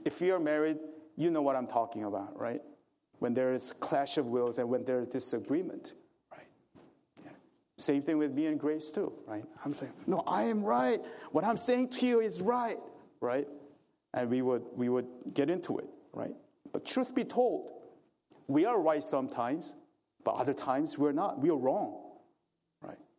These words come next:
But it's just our ego and our pride get in the way, and we don't want to admit that we are in the wrong. You know, dealing with an opinionated person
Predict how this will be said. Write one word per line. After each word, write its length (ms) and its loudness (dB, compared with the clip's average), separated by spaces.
But 100 2
it's 120 -4
just 180 -2
our 300 2
ego 420 -2
and 100 0
our 180 2
pride 520 2
get 160 2
in 80 0
the 80 -2
way, 420 -2
and 140 -2
we 80 4
don't 140 0
want 200 2
to 60 2
admit 360 0
that 80 0
we 180 0
are 280 -2
in 100 0
the 80 0
wrong. 400 -2
You 60 2
know, 60 4
dealing 300 2
with 120 4
an 100 2
opinionated 580 2
person 460 0